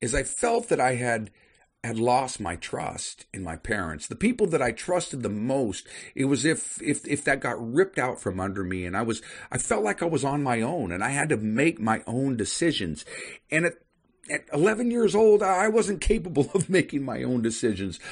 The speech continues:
not smart ones anyway. And so what had happened to me is, is without my permission, my life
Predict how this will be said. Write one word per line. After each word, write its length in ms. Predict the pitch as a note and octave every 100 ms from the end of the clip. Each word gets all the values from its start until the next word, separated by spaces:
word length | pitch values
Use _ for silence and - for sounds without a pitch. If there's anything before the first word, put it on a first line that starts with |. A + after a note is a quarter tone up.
| -
not 200 | D#3+ F#3
smart 380 | - - D3+ C3
ones 300 | G2+ F#2+ F2
anyway. 600 | B2 C#3 A2 B1+ - - _ _ _ - - - -
And 120 | - C#3+
so 120 | F#3
what 180 | G3 F#3
had 100 | D#3+
happened 460 | F3 G3+ G#3 F#3+ B2
to 120 | C3
me 240 | C3 C3+
is, 300 | B2 A2+ - -
is 240 | - A2 A2+
without 380 | A#2+ C#3 D3 -
my 160 | C3+
permission, 760 | B2 - A2 A2+ - D#2 D2+ - _ _ _ _ _ -
my 180 | C#3 E3
life 640 | D#3 A#2+ A2 G#2+ - -